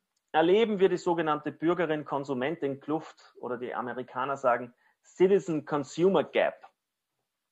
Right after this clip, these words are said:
Was bedeutet das? Wir haben ja Tierwohl als Beispiel, aber wer zahlt dafür? Ähm, hier eine schöne Umfrage. Ich habe sie absichtlich nicht zitiert auf der Slide. Da werden Deutsche gefragt, „Wenn du Fleisch kaufst,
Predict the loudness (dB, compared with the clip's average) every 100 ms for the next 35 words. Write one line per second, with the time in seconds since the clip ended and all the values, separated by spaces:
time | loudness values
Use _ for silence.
0 | _ -10 -8 2 6 6 4 4 2 2
1 | -12 _ _ _ _ -2 0 0 0 0
2 | 2 2 0 2 0 0 0 2 2 0
3 | 4 4 4 -2 -4 0 0 -2 _ _
4 | _ _ _ _ _ 4 4 4 -4 -4
5 | -2 -2 0 0 0 -2 2 6 6 2
6 | -6 -14 _ _ _ -4 -4 2 0 2
7 | -6 -6 -8 -10 -10 -8 -2 0 0 -4
8 | -2 0 0 -6 _ _ _ -2 0 0
9 | 4 4 4 0 -8 0 2 2 -2 _
10 | _ _ _ -2 0 0 2 4 4 0
11 | -2 -2 -2 -6 _